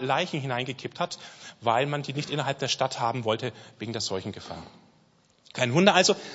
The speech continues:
dass dieses Tal auch Mordtal oder Schlucht der Umbringung genannt wurde. Es war ein stehender Begriff dort. Zu Jesu Lebzeiten, ähm, war dieses an sich verruchte Tal zu einer Mülldeponie geworden. Immer wenn du Müll irgendwo hingekippt hast,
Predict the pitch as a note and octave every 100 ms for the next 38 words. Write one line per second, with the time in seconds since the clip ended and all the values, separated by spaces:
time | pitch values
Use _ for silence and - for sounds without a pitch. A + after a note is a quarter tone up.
0 | - D#3 F3 E3+ D#3+ - C3+ E3+ D3+ D3
1 | - - A2+ C3+ F3+ - - C#3+ C3+ A#2+
2 | G#2+ - A#2+ A#2+ - D3+ D#3+ - C3+ C#3
3 | C#3+ C3+ A2+ G2+ - - - G2+ F#2+ G#2
4 | G#2 C3 D#3 D3 C#3+ D#3 C#3+ - D#3+ D3
5 | A2+ - F2 - - - D#2+ - - _
6 | _ _ _ _ _ _ _ - - -
7 | - - - - - _ D3 D#3 A3 A3+
8 | A#3+ - F#3+ G#3 A3+ B3 - - - E3
9 | E3+ E3+ - A#2+ C#3 D3 F3+ F3 - -
10 | - F#3 G3+ - E3 C#3 G3 - - -
11 | C#3 C#3 D#3+ F3+ B2+ C#3+ C#3 D3 D#3 C#3+
12 | A2 G2 F#2+ G2 G2 G3 G3+ E3+ D3+ D3+
13 | G3+ F3 C3 A#2 A2+ B2 C3+ - - -
14 | F3+ -